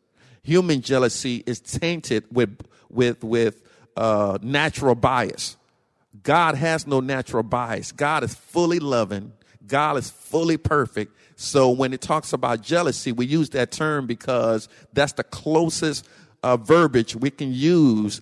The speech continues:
to describe God's nature that we are familiar with. When we're jealous, uh, oftentimes our jealousy could be rooted in righteousness,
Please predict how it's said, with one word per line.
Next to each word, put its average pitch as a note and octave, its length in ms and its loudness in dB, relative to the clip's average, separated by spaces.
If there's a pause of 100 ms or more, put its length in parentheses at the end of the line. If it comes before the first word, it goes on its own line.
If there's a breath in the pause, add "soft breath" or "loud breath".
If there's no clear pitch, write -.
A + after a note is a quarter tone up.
to D3+ 100 0
describe C3 720 0
God's B2 300 0
nature B2 680 0
that A#2+ 200 2
we C#3+ 180 2
are B2 160 2
familiar B2+ 540 -2
with. - 460 -6 (680)
When A2+ 180 -2
we're C#3 160 6
jealous, C3+ 600 0 (380 soft breath)
uh, A2 220 2
oftentimes C3+ 920 -2
our C#3 200 2
jealousy A#2+ 840 -2 (380 soft breath)
could - 280 0
be D3+ 120 4
rooted C3+ 520 4 (240)
in A#2+ 160 -6
righteousness, B2 720 -2